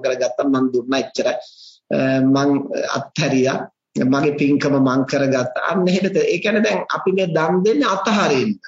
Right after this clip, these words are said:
එතකොට ඒ ගන්න මිනිහට මොන වුණත් කමක් නැහැ. මං අතහැරියා නම් එච්චරයි. ඉතින් ඊට වඩා හොඳයිනේ කලකොලට වීසි කරනවා.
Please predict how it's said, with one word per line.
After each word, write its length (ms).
එතකොට 360
ඒ 160
ගන්න 360
මිනිහට 340
මොන 180
වුණත් 320
කමක් 320
නැහැ. 420
මං 240
අතහැරියා 460
නම් 140
එච්චරයි. 340
ඉතින් 200
ඊට 140
වඩා 220
හොඳයිනේ 320
කලකොලට 480
වීසි 260
කරනවා. 320